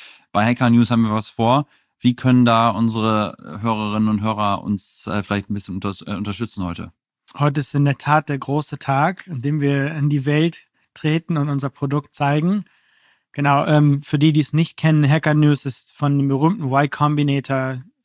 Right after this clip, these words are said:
Speaker 2: der, dem Accelerator, die News-Seite. Und dort tummeln sich im Prinzip the who's who of engineering, äh, und tauschen dort Ideen aus, äh, in dem Forum.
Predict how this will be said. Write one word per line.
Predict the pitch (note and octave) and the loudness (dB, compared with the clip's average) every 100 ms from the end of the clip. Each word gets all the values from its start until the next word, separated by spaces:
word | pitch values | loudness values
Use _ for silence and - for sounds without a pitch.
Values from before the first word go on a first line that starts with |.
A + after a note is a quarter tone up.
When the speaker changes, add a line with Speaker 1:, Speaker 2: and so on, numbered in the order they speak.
| - | -4
Speaker 2:
der, | C3 C3 C3 B2+ | -2 -2 -4 -6
dem | B2+ B2+ | -6 -6
Accelerator, | A#2+ D3 C#3 C3+ - C3 | -4 0 0 0 -4 -6
die | B2+ B2+ B2 | -6 -6 -2
News-Seite. | C#3+ E3 - D#3+ D#3+ F3 E3 _ _ - - - _ _ _ - | 2 2 2 -2 -2 -2 -4 _ _ -20 -20 -20 _ _ _ -2
Und | D3 C#3 - - | 2 2 0 0
dort | C#3 C#3 C3+ - _ _ _ _ - | 4 4 0 -12 _ _ _ _ -4
tummeln | D#3+ E3 D#3+ D3 | 2 4 6 4
sich | C#3 C#3 | 2 -2
im | C#3+ | -6
Prinzip | - C3 - C#3+ - | -4 -6 -4 -6 -4
the | C#3 | -4
who's | A#2 C#3 B2+ | 0 0 0
who | C#3+ C#3+ D3 C#3+ _ _ - | 0 2 2 0 _ _ -8
of | C3 | -6
engineering, | D#3+ C#3+ C3 D3 D3+ D#3+ F3+ C#3 _ _ _ _ _ _ - | 0 0 2 4 4 4 2 -4 _ _ _ _ _ _ -6
äh, | D3 C#3 | -2 0
und | E3+ C#3 - _ - | 0 -2 -2 _ -4
tauschen | C#3+ D3 D3 | 0 0 0
dort | C#3 D3 | -4 -2
Ideen | C3+ C#3 C#3 | 0 2 2
aus, | C#3+ C#3+ D3+ - - F3 | 2 -2 -2 -6 -8 -8
äh, | C3 C3 | -6 -4
in | C3+ | -4
dem | C3+ C3+ | -4 -2
Forum. | D3 D3 F3 G3+ | -2 -2 -2 -6